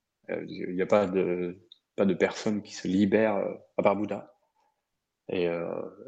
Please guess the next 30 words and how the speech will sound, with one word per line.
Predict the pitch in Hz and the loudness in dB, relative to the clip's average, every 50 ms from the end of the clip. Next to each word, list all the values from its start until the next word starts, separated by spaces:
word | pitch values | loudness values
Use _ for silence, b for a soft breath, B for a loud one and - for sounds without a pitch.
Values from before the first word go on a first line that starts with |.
| 117 113 | -8 -6
il | 98 | -6
y | 92 | -6
en | 90 87 | -4 -4
a | 87 | -6
eu | 90 | -2
quelques-uns | 82 - 101 92 - 107 95 98 101 98 | 4 4 4 4 2 -2 -4 -2 -2 -2
depuis, | 95 82 - - 131 147 | -4 -6 -6 -6 -8 -6
mais, | 135 104 95 | -6 -8 -8
euh, | 95 90 87 - b b b b b b - | -8 -10 -10 -14 b b b b b b -8
mais | 92 90 | -6 -4
disons, | 90 95 101 113 127 123 107 - - - - - | -2 0 0 2 2 2 0 -2 -4 -10 -14 -10
de, | 110 101 101 98 - - - - - - | -6 -4 -4 -4 -6 -12 -18 -20 -16 -12
de, | - 95 107 113 107 | -6 -2 0 0 0
qui | - - 101 | 0 -2 -2
se | 98 - | 0 2
libèrent | 110 98 98 107 107 101 113 123 120 | 4 6 6 6 6 4 4 0 0
de | - | -4
façon | - - - 95 - - 98 | -10 -16 -16 -14 -10 -6 -4
définitive, | 98 95 - - 92 98 101 - - - 117 117 104 95 | -4 -4 -6 -6 -10 -10 -10 -12 -10 -6 -4 -4 -2 -2
euh, | 92 87 87 87 90 - 101 98 - 120 _ - | -4 -4 -6 -8 -12 -14 -16 -20 -20 -20 _ -14
de, | - 107 95 98 92 90 90 - - - _ _ _ _ _ _ _ | -8 -2 2 2 4 4 2 -2 -4 -12 _ _ _ _ _ _ _
du, | - 208 - - | -8 -8 -6 -6
du | 110 98 - 196 - - | -6 -4 -6 -6 -6 -4
temps. | - 95 82 - - _ _ _ _ _ _ _ _ _ _ _ _ _ _ _ _ _ _ _ _ _ _ _ _ _ _ _ _ _ _ _ _ _ _ _ _ - _ _ _ _ _ _ _ _ _ _ _ b b b b b b b b b b b b b b _ _ _ _ - | -4 -4 -4 -6 -14 _ _ _ _ _ _ _ _ _ _ _ _ _ _ _ _ _ _ _ _ _ _ _ _ _ _ _ _ _ _ _ _ _ _ _ _ -20 _ _ _ _ _ _ _ _ _ _ _ b b b b b b b b b b b b b b _ _ _ _ 0
Eh | 104 | 4
bien, | 87 110 110 107 | 4 4 4 4
t'as | - 110 104 | 0 -2 -2
la | 101 98 95 92 | -2 -4 -6 -8
possibilité | - 117 - - - 117 113 113 113 107 - 143 143 | -10 -12 -12 -10 -10 -8 -6 -6 -8 -6 -6 -8 -6
de, | 127 110 101 98 92 92 92 92 90 90 92 90 95 95 - - - - _ | -6 -6 -6 -6 -6 -6 -8 -8 -10 -10 -12 -12 -12 -14 -14 -18 -20 -20 _